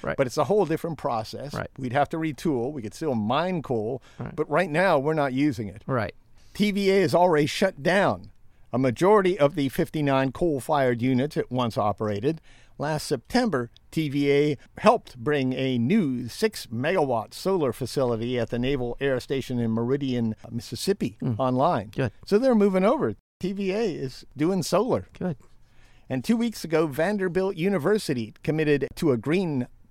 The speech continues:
Speaker 2: energy partnership with T V A for off-site solar.
Speaker 1: There you go.
Speaker 2: Vanderbilt's goal is to be carbon neutral by twenty fifty. Vanderbilt's new solar farm will supply up to thirty-five megawatts of green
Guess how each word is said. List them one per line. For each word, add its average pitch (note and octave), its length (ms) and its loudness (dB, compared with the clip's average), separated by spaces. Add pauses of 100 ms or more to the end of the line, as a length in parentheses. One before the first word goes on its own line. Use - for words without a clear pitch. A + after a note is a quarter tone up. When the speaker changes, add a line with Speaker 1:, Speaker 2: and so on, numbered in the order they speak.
(120)
Speaker 2:
energy F#3 400 0
partnership B2 720 -2
with B2 180 -4
T D3+ 160 -2
V B2 220 -4
A C3 200 0
for C3+ 380 -2 (100)
off-site B2+ 600 -2
solar. A2 540 -6
Speaker 1:
There C3+ 140 -2
you C#3 120 -6
go. C3 120 -12 (540)
Speaker 2:
Vanderbilt's D#3 640 2
goal E3 340 2
is D#3 260 0
to - 120 -2
be E3 220 -4
carbon E3 600 0
neutral B2 520 -2
by A2+ 220 -2
twenty A#2+ 520 -6
fifty. D3+ 500 0 (680)
Vanderbilt's C3 580 0
new C#3 460 2
solar C#3 400 -4
farm F#3 400 2
will E3 160 0
supply E3+ 640 0
up D#3 220 -2
to E3 180 2
thirty-five F3 760 2
megawatts C#3+ 680 0
of B2+ 140 0
green C#3+ 380 0